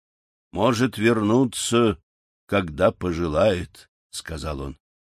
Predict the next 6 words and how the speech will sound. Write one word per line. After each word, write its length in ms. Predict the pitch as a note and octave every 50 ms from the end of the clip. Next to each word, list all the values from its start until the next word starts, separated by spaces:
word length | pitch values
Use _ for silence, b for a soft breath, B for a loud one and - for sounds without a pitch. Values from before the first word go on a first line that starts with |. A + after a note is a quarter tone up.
| _ _ _ _ _ _ _ _ _ _ _
«Отдайте 840 | - D#2+ G2 A2 A#2 G2+ F#2 F#2 B2+ C3+ C#3 C3+ A#2+ G#2 - - G2
им 300 | F#2+ - - F2 F2 E2
ружья». 640 | D#2+ D#2 E2+ E2+ D2+ C#2+ - - - - D#2 - _ _ _ _ _ _ _ _ _ _ _ _ _ _ _ _ _ _ _ _ _ _ _ _
На 180 | - F2+ F#2+ G#2+
этот 220 | G#2+ - A2+ F2+
раз 580 | A2+ A2 A#2+ B2 A2 - - - - - - _